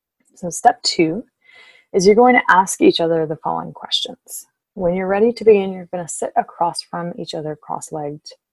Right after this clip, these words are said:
and one of you is going to ask the other, "What does being fully in your masculine or feminine mean to you?"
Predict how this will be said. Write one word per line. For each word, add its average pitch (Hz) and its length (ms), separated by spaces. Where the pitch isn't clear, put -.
and 160 520
one 185 240
of 233 80
you 214 320
is - 120
going 170 160
to - 120
ask - 180
the - 100
other, - 400
"What 185 420
does 233 200
being 165 400
fully 175 500
in 170 220
your 165 100
masculine 156 800
or 170 80
feminine 160 720
mean 160 260
to - 160
you?" 226 340